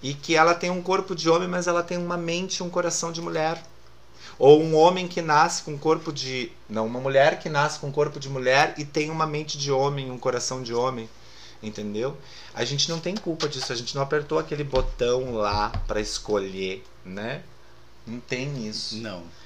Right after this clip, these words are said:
Speaker 1: Eu até digo sempre, se eu pudesse, se tivesse o botão,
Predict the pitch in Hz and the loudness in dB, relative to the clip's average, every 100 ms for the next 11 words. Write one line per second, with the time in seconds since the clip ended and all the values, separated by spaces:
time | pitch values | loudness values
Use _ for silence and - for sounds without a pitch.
0 | - 120 135 135 147 143 160 160 - 139 | 2 8 8 8 2 2 -4 -4 0 -2
1 | 143 - 135 135 120 120 139 - - - | 0 -2 -2 -2 2 2 2 -2 -6 -2
2 | 123 131 143 - 143 131 - 127 147 196 | 4 4 4 2 2 0 2 4 4 2